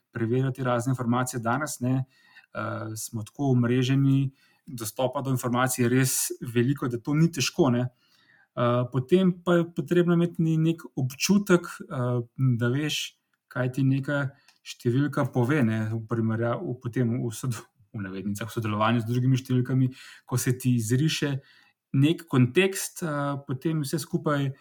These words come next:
ne vem, vsaj zame osebno dokaj naravno vidim, kako se številka številki prodaja,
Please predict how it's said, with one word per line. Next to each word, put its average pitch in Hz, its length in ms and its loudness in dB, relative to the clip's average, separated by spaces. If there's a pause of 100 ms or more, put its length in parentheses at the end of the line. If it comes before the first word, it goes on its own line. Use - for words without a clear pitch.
(320)
ne 117 80 -4
vem, 117 240 -2
vsaj 147 240 -2
zame 127 240 2
osebno 127 320 2
dokaj 127 400 0 (400)
naravno 123 560 2
vidim, 127 640 2
kako 131 320 0
se 123 480 0 (400)
številka 131 640 0
številki 127 480 0
prodaja, 120 720 0